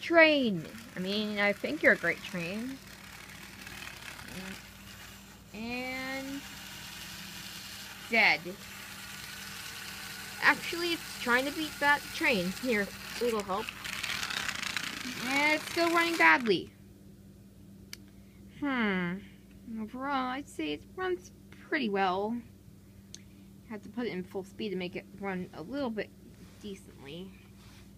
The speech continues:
Uh, but this little speed demon caught up easily with it. So, uh, overall, I'd say it was a good buy, at least. And, um, what do I do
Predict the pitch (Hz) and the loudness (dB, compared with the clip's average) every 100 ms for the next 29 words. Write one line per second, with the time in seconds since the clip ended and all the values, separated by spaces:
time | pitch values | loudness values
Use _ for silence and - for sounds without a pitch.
0 | - - - 208 208 214 - - - - | -20 -20 -10 -6 -4 -4 -6 -20 -20 -20
1 | - - - - 208 214 - - - 233 | -20 -20 -20 -6 -2 -2 -4 -14 -6 -6
2 | - 269 240 - 269 214 190 190 185 180 | -2 0 0 -2 -4 -2 -2 -4 -4 -8
3 | - 196 196 - 214 214 196 170 190 - | -8 -8 -8 -10 -2 -2 -2 -6 -8 -10
4 | - - - - - - - - - - | -6 -4 -4 -8 -16 -18 -20 -20 -18 -18
5 | - - - - - - - 311 294 285 | -18 -20 -20 -20 -20 -18 -4 0 2 4
6 | 285 285 269 254 220 226 226 220 - - | 2 -2 -8 -10 -8 -6 -8 -10 -16 -20
7 | - - - - - 240 302 349 339 320 | -20 -20 -20 -20 -12 -10 -8 -6 -2 0
8 | 302 311 - 415 392 254 202 180 170 - | -2 -4 -6 -6 -4 -8 -8 -8 -8 -10
9 | 151 175 180 - 190 214 226 - - - | -6 -6 -8 -10 -8 -8 -10 -18 -20 -20
10 | - - - - - - - - - 554 | -20 -20 -20 -20 -20 -20 -20 -20 -16 -8
11 | 539 554 571 571 440 - - - 571 587 | -6 -4 -6 -6 -8 -12 -18 -8 -4 -2
12 | 605 554 - - - 415 453 508 554 640 | -2 -6 -16 -20 -10 -6 -2 -2 -4 -6